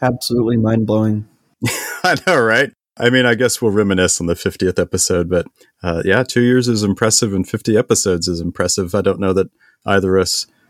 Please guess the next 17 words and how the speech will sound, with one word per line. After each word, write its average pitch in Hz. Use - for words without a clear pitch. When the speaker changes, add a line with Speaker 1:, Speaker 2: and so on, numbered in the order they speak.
Speaker 2:
would 95
have 90
foreseen 98
that, 101
but, 92
uh, 90
but 95
anyway, 98
here 104
we 104
are, 127
and 85
we're 87
happy 95
for 123
it. -
But 143